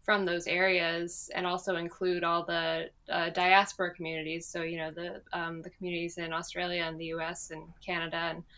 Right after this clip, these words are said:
all over the world that have sprung up. Um,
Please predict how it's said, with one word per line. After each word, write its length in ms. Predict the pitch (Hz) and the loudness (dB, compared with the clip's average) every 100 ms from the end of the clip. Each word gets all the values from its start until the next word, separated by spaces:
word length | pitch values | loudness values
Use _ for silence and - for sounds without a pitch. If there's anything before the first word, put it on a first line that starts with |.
| - - - | -20 -18 4
all 180 | 196 196 | 6 6
over 200 | 190 175 | 4 -2
the 120 | 170 | -2
world 360 | 175 196 190 | 4 4 4
that 160 | 180 175 | 4 0
have 180 | 175 - | 0 -4
sprung 360 | - 175 175 | -2 -2 0
up. 200 | 175 170 - - - - | 2 0 -2 -20 -10 -4
Um, 380 | 175 165 165 | -2 -2 -4